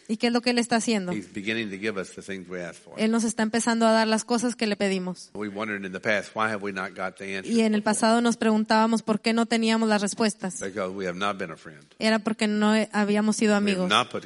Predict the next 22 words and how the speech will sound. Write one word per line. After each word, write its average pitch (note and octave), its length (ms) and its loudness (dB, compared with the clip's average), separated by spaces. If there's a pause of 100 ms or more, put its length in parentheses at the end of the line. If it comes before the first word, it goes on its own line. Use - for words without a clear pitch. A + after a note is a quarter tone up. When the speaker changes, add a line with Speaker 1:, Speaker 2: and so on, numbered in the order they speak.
Speaker 2:
God D#2 160 -10
first. - 360 -20
Speaker 1:
No G#3 100 2
habíamos A#3+ 440 4
puesto A#3 260 2
a A3 40 6
Dios G#3+ 160 4
primero. F#3+ 440 -2 (160)
Speaker 2:
We've F2 180 -10
not C3 240 2
done E2+ 180 -6
what D2 140 -12
he D#2 100 -20
said. - 360 -20
Speaker 1:
No G#3+ 120 2
habíamos G#3+ 460 2
hecho B3+ 320 4
lo A#3 140 4
que G#3+ 100 0
Él G3+ 100 -2
dijo. E3+ 320 -4 (100)
Speaker 2:
Not G2+ 260 0